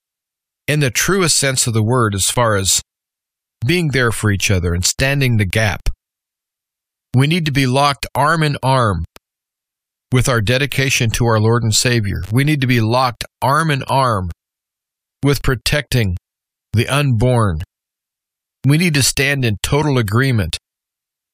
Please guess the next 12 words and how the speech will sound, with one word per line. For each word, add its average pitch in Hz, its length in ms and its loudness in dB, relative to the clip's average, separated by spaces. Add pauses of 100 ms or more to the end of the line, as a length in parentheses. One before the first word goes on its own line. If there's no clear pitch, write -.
that 127 140 0
Almighty 131 600 0
God 120 360 0
is 104 120 0
sovereign. 101 500 -2 (880)
And 123 120 4
there's 147 240 0
lots 160 340 0
of 120 180 -4
reasons 113 500 2
God 127 380 -2
put - 360 2